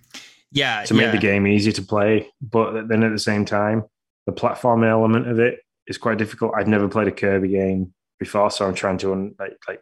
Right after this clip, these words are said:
Speaker 2: trying to learn the Kirby lore of, like, the float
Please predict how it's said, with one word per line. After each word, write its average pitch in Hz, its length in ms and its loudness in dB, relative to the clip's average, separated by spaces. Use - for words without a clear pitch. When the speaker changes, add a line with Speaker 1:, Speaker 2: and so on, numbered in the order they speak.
Speaker 2:
trying 101 240 -4
to 98 100 -8
learn 95 240 -2
the 92 80 -6
Kirby 95 320 -2
lore 92 520 2
of, 87 80 -10
like, 90 180 -14
the 87 300 -2
float 104 520 -2